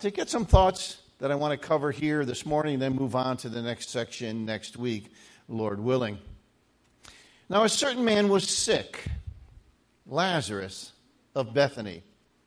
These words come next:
the town of Mary and her sister Martha.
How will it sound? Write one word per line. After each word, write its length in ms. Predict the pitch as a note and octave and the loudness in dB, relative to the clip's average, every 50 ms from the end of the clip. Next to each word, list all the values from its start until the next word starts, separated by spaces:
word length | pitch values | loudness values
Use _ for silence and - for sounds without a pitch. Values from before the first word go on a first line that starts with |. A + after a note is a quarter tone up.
| _ _ _ _ _ | _ _ _ _ _
the 80 | C#3+ C#3+ | -12 -12
town 360 | - - - D3+ D3+ E3 F3 | -6 -4 -2 0 0 0 0
of 160 | F3+ D#3 C#3 | -2 -2 -2
Mary 480 | C#3 B2 A#2 A2 A2 A2+ A#2 A2+ A#2 A#2+ - | -4 -2 -2 -2 -2 -2 -2 -2 -4 -6 -8
and 140 | A#2+ A2+ G2+ | -8 -8 -8
her 100 | A2+ A#2+ | -8 -8
sister 580 | A2+ - - A2 G#2+ G2+ - - - G#2+ G#2 G#2 - _ - | -10 -10 -10 -8 -8 -10 -10 -10 -10 -10 -10 -10 -14 _ -14
Martha. 480 | C#3 B2+ B2 A#2+ A2 - G2 F#2 F2+ | -10 -6 -6 -6 -6 -6 -10 -12 -12